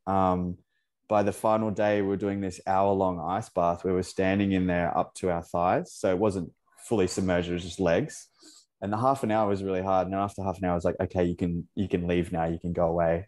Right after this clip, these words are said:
And I was like, "No, I think I've got this." And made it to the full hour. It's really beautiful because everyone starts humming and we're singing. It's like, you get the power of groups and, like,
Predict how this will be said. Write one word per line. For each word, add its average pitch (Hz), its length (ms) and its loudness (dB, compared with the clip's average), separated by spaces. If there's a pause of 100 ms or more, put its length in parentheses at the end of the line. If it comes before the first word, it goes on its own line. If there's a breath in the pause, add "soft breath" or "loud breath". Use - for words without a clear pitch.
And 92 100 -6
I 95 40 0
was 101 120 -2
like, 92 140 2 (120)
"No, 143 80 2 (100)
I 127 40 -2
think 131 200 -6
I've 101 120 0
got 98 200 2
this." 87 420 -6
And 98 220 -6
made 117 140 4
it 107 100 -2
to 101 80 -10
the 92 60 -8
full 98 200 -2
hour. 92 400 4 (400 soft breath)
It's 101 140 -6
really 117 180 4
beautiful 107 420 0
because 95 300 0
everyone 95 300 -2
starts 90 300 0
humming 104 600 0
and 92 80 0
we're 92 100 0
singing. 98 440 -2
It's 90 220 -4
like, 90 180 0
you 98 100 -4
get 101 240 2
the 90 80 -8
power 92 480 0
of 90 240 -4
groups 110 680 -2
and, 90 160 -2
like, 90 280 0